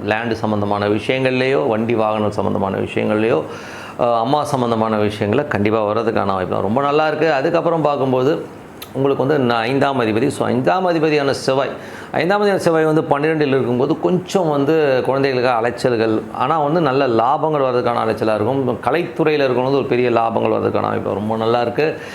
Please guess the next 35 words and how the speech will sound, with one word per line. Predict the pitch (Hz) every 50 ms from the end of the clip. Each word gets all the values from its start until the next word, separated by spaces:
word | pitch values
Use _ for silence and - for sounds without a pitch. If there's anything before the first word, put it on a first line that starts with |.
| - - - - - -
அதெல்லாம் | - 180 190 180 165
வந்து | 165 175 160
ரொம்ப | 143 139 139
சிறப்பான | 139 - 131 131 131 - 139 135 131
பலன்களை | - 127 117 117 113 113 135 147 - -
கண்டிப்பா | - 107 107 113 107 120
கொடுத்துருதுங்க. | 113 117 117 104 - 113 113 123 127 135
ஆறாம் | 131 117 113 123 139 151 165 170 160 160
அதிபதியான | 147 139 127 135 127 127 123 120 123 113
குரு | 101 117 117 131
வந்து | 131 123 117 117
பார்த்தீங்கன்னா, | 107 113 110 110
உங்களுக்கு | 110 110 110 95 120 117
பதினொன்றில் | 120 131 147 160 160 175 156 143 139
இருந்த | 135 127 123
செவ்வாயோட | 117 110 - 117 113 123 131 123 123
சேர்ந்து | 113 120 117 127 135
சிறப்பான | 131 - - - - - - 165 175 180 180 - 185 185 185 170
பலன்கள், | 139 143 123 107 101 98
பெரிய | 117 110 110 123 131 123
லாபங்கள், | 117 113 113 113 113 113 120 131 123
பெரிய | 117 113 123 127 120
வெற்றிகள் | 113 113 110 - 135 127 123 110
கிடைக்கிறதுக்கான | 107 107 107 110 110 107 - 110 107
வாய்ப்புலாம் | 104 104 107 104 104 107 101
ரொம்ப | 98 101 110 123 147 156
நல்லா | 147 139 135 131 131
இருக்கு. | 123 113 123 123
வேலையில் | 123 123 135 147 147 139 131
நல்ல | 123 120 120 120
வெற்றிகள், | 113 117 110 110 127 110 113 113
நல்ல | 110 110 113 113
ஒரு | 107 104
மாற்றங்கள்லாம் | 110 110 107 110 110 110 110 110 110 107
வரும். | 107 104 117 123 123